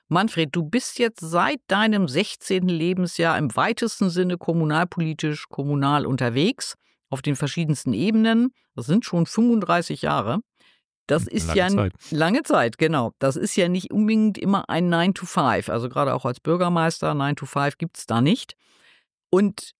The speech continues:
Speaker 1: dann ist es ja noch so, dass als Verwaltungsmensch, sowohl als Bürgermeister wie auch f-, als Verwaltungsmitarbeiter ja nicht unbedingt einem immer nur Positives aus der Öffentlichkeit entgegenschlägt.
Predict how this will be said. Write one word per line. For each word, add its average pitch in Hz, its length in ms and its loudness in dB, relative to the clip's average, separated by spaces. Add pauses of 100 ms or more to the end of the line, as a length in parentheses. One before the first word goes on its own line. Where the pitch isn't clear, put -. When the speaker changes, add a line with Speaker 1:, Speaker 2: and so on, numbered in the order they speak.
(120)
Speaker 1:
dann 165 140 2
ist 220 120 0
es 220 160 0
ja 202 100 4
noch 190 160 0
so, 185 180 -2
dass 170 220 0
als 135 720 -4
Verwaltungsmensch, 202 1120 0
sowohl 139 360 -2
als 123 100 0
Bürgermeister 175 720 0
wie 143 100 -2
auch 123 140 0
f-, - 240 -16
als 123 180 -4
Verwaltungsmitarbeiter 131 2000 0
ja 139 180 0
nicht 156 320 -6
unbedingt 165 400 0
einem 143 180 0
immer 147 300 2
nur 147 260 2
Positives 123 720 0
aus 107 200 0
der - 100 0
Öffentlichkeit - 640 0
entgegenschlägt. 107 1500 0